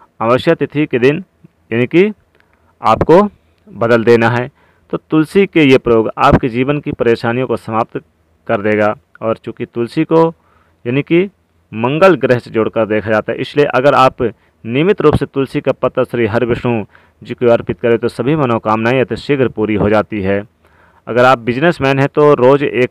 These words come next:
पत्ता श्री हरि के चरणों में अर्पित करें। इस बार के प्रयोग क-, इस यानी प्र-, प्रकार के प्रयोग करने से जीवन में खुशियां दौड़ाएंगी। अगर आपका व्यापार नहीं चल रहा, तो पितृपक्ष में एकादशी के दिन एक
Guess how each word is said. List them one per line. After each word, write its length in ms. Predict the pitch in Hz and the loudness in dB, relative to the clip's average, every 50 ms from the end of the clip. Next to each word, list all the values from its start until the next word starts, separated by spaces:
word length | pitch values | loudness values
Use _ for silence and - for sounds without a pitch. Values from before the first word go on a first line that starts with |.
| _ - | _ -6
पत्ता 280 | 123 - - 139 139 | -6 -4 0 0 0
श्री 240 | 160 - - 120 113 | 0 -2 -2 -2 -2
हरि 260 | 110 101 127 139 147 | -2 0 0 -2 -2
के 300 | - - 123 110 101 - - _ _ _ _ _ _ _ _ _ _ _ _ _ _ _ _ - | -2 -2 -2 -2 -2 -4 -6 _ _ _ _ _ _ _ _ _ _ _ _ _ _ _ _ -2
चरणों 240 | 120 120 123 131 | 0 0 2 2
में 120 | 131 123 110 | 2 2 0
अर्पित 240 | 110 - - 139 - | 0 0 -2 -8 -4
करें। 220 | - 139 143 139 | -2 -2 -2 0
इस 220 | 135 135 131 - | 0 -2 -2 2
बार 200 | 123 131 139 143 | 4 4 4 4
के 140 | 139 - 139 | 2 -2 -6
प्रयोग 320 | - - 120 123 135 131 - - - | -6 -2 2 2 2 2 0 -4 -10
क-, 140 | - - - _ _ _ _ _ _ - | -10 -12 -14 _ _ _ _ _ _ 0
इस 260 | - 180 170 - - | 2 2 2 2 -2
यानी 760 | 117 - - _ _ _ _ _ _ - 113 123 147 165 175 | -4 -4 -6 _ _ _ _ _ _ -10 -6 -4 -2 -2 -2
प्र-, 200 | - _ - - - _ _ _ _ _ - | -4 _ -8 -10 -10 _ _ _ _ _ -8
प्रकार 260 | - - 143 143 147 | -2 2 2 2 2
के 100 | - 151 | 2 -2
प्रयोग 320 | - - - 139 151 - | -4 0 2 2 2 4
करने 240 | - 143 135 135 143 | 2 2 2 2 0
से 200 | - - 143 139 | 0 0 0 0
जीवन 280 | 120 117 120 120 123 127 | 2 2 2 2 2 2
में 120 | 127 127 | 0 -2
खुशियां 420 | - - - 123 120 - 160 156 139 | -2 -2 -2 -2 0 0 0 2 4
दौड़ाएंगी। 500 | 123 110 107 107 107 110 107 104 104 110 | 4 4 6 4 4 2 0 -2 -6 -8
अगर 300 | - 113 110 113 113 113 | -6 -6 -2 0 2 2
आपका 440 | 117 120 - - 123 - - 110 | 2 2 0 -2 -12 -10 -6 -6
व्यापार 440 | 98 95 113 107 107 - 123 120 117 | -2 0 0 0 2 2 0 0 0
नहीं 200 | 113 110 110 135 | 0 -4 -4 -2
चल 180 | - 151 143 135 | 0 0 2 2
रहा, 280 | 139 131 131 135 135 - _ _ _ _ _ _ _ _ - | 4 4 4 2 0 -2 _ _ _ _ _ _ _ _ 0
तो 80 | 208 | 0
पितृपक्ष 580 | 202 - 196 180 - 180 - - 160 143 - - | 2 2 0 0 0 -2 -2 0 -2 -2 0 -2
में 160 | 160 165 90 | -2 0 0
एकादशी 460 | 85 - 131 - 156 143 143 - - 139 | 0 0 0 2 4 2 2 2 2 0
के 80 | 147 | 2
दिन 200 | 139 147 147 147 - - - | 2 2 2 0 -2 0 4
एक 300 | 147 160 - - 110 | 4 4 4 2 -2